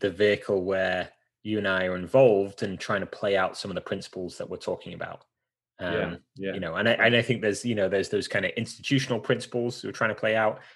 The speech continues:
Speaker 1: And then obviously our conversations have also been personal, like personally,
Speaker 2: Yeah.
Speaker 1: how are these
Speaker 2: Yeah.
Speaker 1: things playing out, uh, in our lives and marriages and, and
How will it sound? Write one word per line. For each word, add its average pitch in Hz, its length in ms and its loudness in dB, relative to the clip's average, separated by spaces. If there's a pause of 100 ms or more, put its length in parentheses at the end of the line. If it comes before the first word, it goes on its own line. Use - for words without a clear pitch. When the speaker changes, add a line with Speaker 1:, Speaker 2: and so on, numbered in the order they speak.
(140)
Speaker 1:
And 123 100 2
then 110 140 4
obviously 104 400 0
our 95 80 0
conversations 95 680 -4
have 92 80 -10
also 92 220 -8
been 90 140 -8
personal, 87 600 -4
like - 300 -12
personally, 101 560 0
Speaker 2:
Yeah. - 120 -8 (260)
Speaker 1:
how 101 180 2
are 90 60 0
these 87 240 -8
Speaker 2:
Yeah. 87 80 -6
Speaker 1:
things 85 140 -10
playing 85 380 -6
out, 82 260 -6 (420)
uh, 92 200 -4
in 98 140 -4
our 87 120 -2
lives 90 440 -4
and 87 80 -8
marriages 85 720 -6
and, 82 240 -14
and 85 260 -12